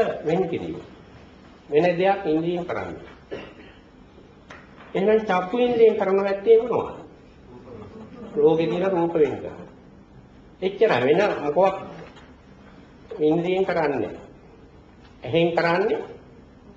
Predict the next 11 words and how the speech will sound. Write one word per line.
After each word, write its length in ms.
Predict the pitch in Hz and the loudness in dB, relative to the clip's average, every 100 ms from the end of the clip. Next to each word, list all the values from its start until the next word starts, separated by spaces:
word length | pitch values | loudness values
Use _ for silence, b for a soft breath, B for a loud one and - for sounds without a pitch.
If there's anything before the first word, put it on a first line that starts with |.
| - - - - | -20 -20 -20 -10
ඉස්සරහා 480 | 151 - 180 180 | -8 0 0 0
තියෙන 200 | 175 208 | 0 -2
රූප 240 | 202 185 139 | 0 -2 -2
වෙන. 220 | 92 82 - - - - - - - - - - - - - - | -4 -6 -14 -20 -20 -20 -20 -20 -20 -20 -20 -20 -20 -20 -20 -8
කනෙන් 320 | 165 185 208 | -2 2 2
කරන 220 | 202 190 | 2 0
ඇත්තේ 340 | - - - 214 233 - - - - - - - - 220 - 214 180 165 | -2 -6 -6 -6 -8 -14 -20 -20 -20 -20 -18 -14 -10 -8 -4 -4 -4 -6
ශබ්ද 320 | - 190 160 196 | -6 -2 -2 0
වෙන් 220 | 190 101 | 0 0
කරනවා. 360 | - - - - - - - - - - - - - | -6 -12 -16 -20 -20 -20 -20 -20 -20 -20 -20 -20 -18
එතකොට, 340 | 175 175 180 | -8 -6 -2